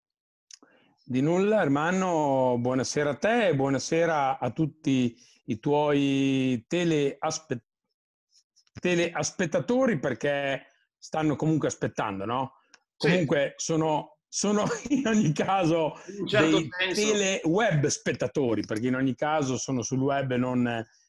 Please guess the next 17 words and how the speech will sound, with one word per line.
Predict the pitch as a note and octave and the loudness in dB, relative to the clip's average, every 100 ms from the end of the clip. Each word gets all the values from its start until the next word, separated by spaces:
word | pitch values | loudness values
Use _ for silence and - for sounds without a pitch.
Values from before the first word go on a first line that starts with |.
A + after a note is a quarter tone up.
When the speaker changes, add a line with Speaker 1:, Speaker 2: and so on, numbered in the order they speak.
| _ | _
Speaker 1:
e | C#3 | -2
non | D3+ | 0
in | D3 | 0
televisione, | B2+ C#3 C#3+ C#3+ D#3+ E3+ D#3 | 0 0 0 2 0 0 -2
quindi | - C3+ B2+ A#2+ A2+ - _ _ | -2 0 2 2 0 -4 _ _
a | C#3+ - | -6 0
tutti | C#4 C4 E3 | 0 0 -4
coloro | F#3 F#3 F#3 D#3 | -2 0 0 0
che | C#3 | -2
ti | D#3 | -4
seguono | - F#3 F#3 F#3 F3+ F3 - _ _ | -2 -2 -2 -2 -2 -2 -4 _ _
il | C#3 | -2
mio | D3 C#3+ C#3 - | 0 0 -2 -4
abbraccio | C3 B2 B2 B2 - A2+ | -4 -2 -2 -4 -8 -12
più, | B2 A#2 A#2 G#2 - | -4 0 0 -2 -4
più | - | -8
caloroso. | C#3+ B2 G#2+ F#2 F2+ | -4 -4 -2 -4 -10